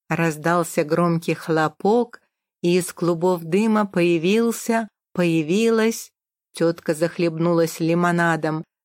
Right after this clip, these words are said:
Народ безмолвствовал. Реально, тишину можно было потрогать. Я тоже, если честно, слегка одурел, когда на лобное место между столами выскочила,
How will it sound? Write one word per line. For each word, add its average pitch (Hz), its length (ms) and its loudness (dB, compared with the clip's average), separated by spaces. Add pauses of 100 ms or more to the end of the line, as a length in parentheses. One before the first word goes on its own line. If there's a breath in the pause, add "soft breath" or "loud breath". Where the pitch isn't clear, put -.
Народ 180 480 2
безмолвствовал. 165 1200 -2 (500)
Реально, 175 640 2
тишину 180 520 0
можно 196 440 2
было 185 260 0
потрогать. 190 960 -2 (480)
Я 165 260 -2
тоже, 214 380 0
если 165 440 -2
честно, 214 520 -2
слегка 185 560 -2
одурел, 185 600 0 (340)
когда 156 360 0
на 165 140 4
лобное 170 460 2
место 180 480 0
между 175 360 0
столами 175 600 0
выскочила, 180 880 0